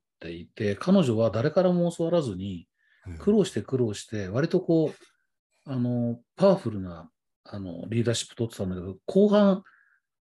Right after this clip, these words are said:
Speaker 1: 結構サーバント型になったなって僕見てて思うんですよ。見ててっていうか、過去の映像とか見て。
Speaker 2: 見てるんだ、
Speaker 1: ね。
Speaker 2: リーダーシップ。
Speaker 1: 僕、僕が言いたいのはここなんですけど、
Speaker 2: <laughs> うん。
Speaker 1: その後、もう今の子まで九代、九代目なんです、今の子は。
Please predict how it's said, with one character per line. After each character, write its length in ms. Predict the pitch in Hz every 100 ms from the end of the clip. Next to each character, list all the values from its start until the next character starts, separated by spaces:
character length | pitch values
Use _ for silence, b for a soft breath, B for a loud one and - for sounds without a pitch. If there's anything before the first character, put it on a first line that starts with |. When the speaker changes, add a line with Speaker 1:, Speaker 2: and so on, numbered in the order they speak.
| _
Speaker 1:
結 180 | - 190
構 100 | 107
サ 180 | - 123
ー 40 |
バ 120 | 131
ン 40 | 135
ト 80 | 131
型 180 | 127
に 60 | 127
な 100 | 131
っ 40 |
た 100 | 127
な 60 | 95
っ 40 |
て 100 | 95
僕 120 | 95 95
見 120 | 117
て 100 | 107
て 80 | 92
思 180 | 90 98
う 20 |
ん 80 | 82
で 60 |
す 120 | -
よ。 140 | 95 - _ -
見 140 | 110
て 140 | 104
て 100 | 95
っ 20 | 85
て 160 | -
い 40 | -
う 40 |
か、 120 | -
過 160 | - 104
去 80 | 95
の 120 | 92
映 80 | 95
像 160 | 92 90
と 80 |
か 100 | -
見 100 | 80
て。 100 | - _ _ _ _ _ -
Speaker 2:
見 120 | 110
て 120 | 117
る 60 | 92
ん 140 | 82
だ、 100 | 78
Speaker 1:
ね。 60 | 76
Speaker 2:
リ 100 | 85
ー 20 |
ダ 100 | 85
ー 20 |
シ 80 | - _ -
ッ 460 | - 254 - -
プ。 0 |
Speaker 1:
僕、 180 | 170 220
僕 160 | 156 185
が 80 | 190
言 100 | 196
い 40 |
た 100 | 208
い 60 | 180
の 60 |
は 60 | 120
こ 120 | 123
こ 120 | 143
な 120 | 139
ん 60 | 131
で 80 | 104
す 100 | -
け 100 | 98
ど、 300 | 120 101 - _ _
Speaker 2:
<laughs> 200 | _ -
う 60 |
ん。 40 | 104
Speaker 1:
そ 80 |
の 80 | 180
後、 380 | 196 226 190 110
も 140 | 160
う 40 | 160
今 160 | 175
の 120 | 143 113
子 280 | - 101
ま 120 | 98 101
で 100 | 90
九 240 | - 202
代、 280 | 151 107 -
九 140 | - 170
代 120 | 190
目 80 | 185
な 80 | 110
ん 40 |
で 40 |
す、 100 | 92
今 100 | 92
の 80 | 87
子 100 | -
は。 160 | 80